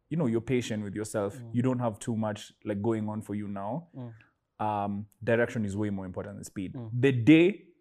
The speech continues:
Speaker 1: the payoff comes,
Speaker 2: Hey, yeah.
Speaker 1: Jesus Christ.
Speaker 2: You'll get all of that reimbursement.
Speaker 1: All of that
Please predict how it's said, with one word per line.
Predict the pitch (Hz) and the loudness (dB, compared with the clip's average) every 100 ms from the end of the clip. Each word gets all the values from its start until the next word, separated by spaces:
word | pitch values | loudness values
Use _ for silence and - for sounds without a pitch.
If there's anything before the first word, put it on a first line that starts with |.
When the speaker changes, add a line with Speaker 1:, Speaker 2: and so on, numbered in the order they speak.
| _ | _
Speaker 1:
the | 120 107 113 | -8 -6 -6
payoff | - 143 110 - | 0 2 2 2
comes, | 123 110 92 - _ _ | -2 -2 -4 -12 _ _
Speaker 2:
Hey, | 196 113 - _ _ _ | -2 -2 -8 _ _ _
yeah. | 131 139 104 - _ | -2 -2 -2 -14 _
Speaker 1:
Jesus | 104 101 127 104 87 | -8 0 2 2 -2
Christ. | - 151 | -4 2
Speaker 2:
You'll | 151 147 135 117 | 4 4 0 -2
get | 147 - 165 | -4 -2 0
all | 156 156 147 131 | 2 4 2 2
of | |
that | 117 107 | 0 -2
reimbursement. | 113 107 147 170 | -4 4 8 8
Speaker 1:
All | 139 | 8
of | 117 | 8
that | 123 110 | 6 6